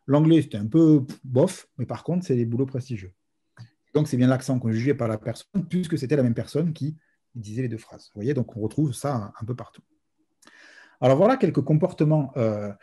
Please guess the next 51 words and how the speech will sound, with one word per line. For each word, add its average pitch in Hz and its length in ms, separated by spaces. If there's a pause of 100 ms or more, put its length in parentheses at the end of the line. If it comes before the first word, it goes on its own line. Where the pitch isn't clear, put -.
(300)
et, 131 180
et 139 40
en 139 100
fait, 240 180
souvent, 156 180
la 180 100
discrimination, 143 720
elle 139 100
est, 202 200 (540)
elle, 135 240
elle 131 120
est 127 60
pas 208 320 (300)
volontairement, 151 920
euh, 101 320 (1000)
portée, 175 480 (320)
mais 196 400
elle, 127 180
elle 120 140
fait 180 320
effet. 156 360 (360)
Je - 160
vais 151 40
vous, 160 280 (420)
euh, 107 200
diffuser 131 420
un 180 60
extrait 165 240
comme 135 160
ça 185 120
de 139 100
Claire, 190 280
qui 135 100
était, 160 220
euh, 123 160
donc, 123 300
qui 113 100
avait 110 100
cinquante-deux 131 480
ans 156 100
quand 127 140
je 107 60
l'ai 117 60
enregistrée, 107 400
coiffeuse 139 340
à 117 60
Carcassonne, 156 520
plutôt 143 220
de 170 80
milieu 139 220
populaire, 123 440